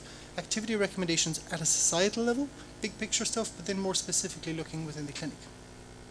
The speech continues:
So if we look at it at a societal level, we're often telling people, uh, kids, you know, "Get active, lose weight," and so on. Very laudable goals. However, I think it's arguable that a lot of the time we'll, we,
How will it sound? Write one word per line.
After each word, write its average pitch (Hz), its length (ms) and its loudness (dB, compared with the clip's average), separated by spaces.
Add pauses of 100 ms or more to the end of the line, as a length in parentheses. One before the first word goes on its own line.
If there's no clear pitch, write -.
(1600)
So - 160 6
if 294 80 4
we 349 60 8
look 302 120 4
at 269 80 6
it 233 140 6
at 202 100 4
a 196 80 4
societal 196 680 4
level, 170 280 0 (680)
we're 226 140 4
often 233 160 2
telling 175 280 2
people, 151 300 -4
uh, 160 200 -2
kids, - 420 6
you 190 80 0
know, 151 120 0 (100)
"Get 233 120 2
active, 165 460 0
lose 175 220 0
weight," 147 280 -2
and 131 100 -6
so 156 140 -4
on. 135 160 -10 (240)
Very 220 200 2
laudable 170 520 0
goals. 143 420 -2 (420)
However, 220 240 4
I 247 60 4
think 247 180 2
it's 220 120 4
arguable 165 420 2 (300)
that 185 100 0
a 185 60 2
lot 208 200 6
of 226 80 0
the 180 60 -4
time 160 300 0
we'll, 180 180 -2 (240)
we, 180 80 -6